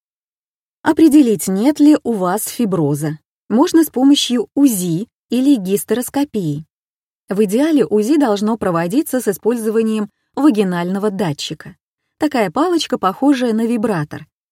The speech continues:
Именно так описала это устройство мама одной пациентки, пытаясь успокоить дочь, и испуганная девушка стыдливо покраснела.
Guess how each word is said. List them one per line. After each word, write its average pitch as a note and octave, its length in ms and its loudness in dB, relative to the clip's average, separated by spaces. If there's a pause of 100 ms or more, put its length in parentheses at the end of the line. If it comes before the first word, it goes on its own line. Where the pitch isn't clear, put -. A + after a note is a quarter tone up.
(240)
Именно A3 440 0
так F3 260 -2
описала E3 460 -4
это D3+ 200 -2
устройство C4 600 -2
мама A#3+ 420 2
одной F#3 280 -4
пациентки, - 720 -4 (380)
пытаясь B3+ 460 -2
успокоить F#3 640 -2
дочь, C4 340 -2 (100)
и B3+ 140 -2
испуганная F3 540 -4
девушка C#4 460 -2
стыдливо D#3+ 500 -2
покраснела. F3+ 720 -6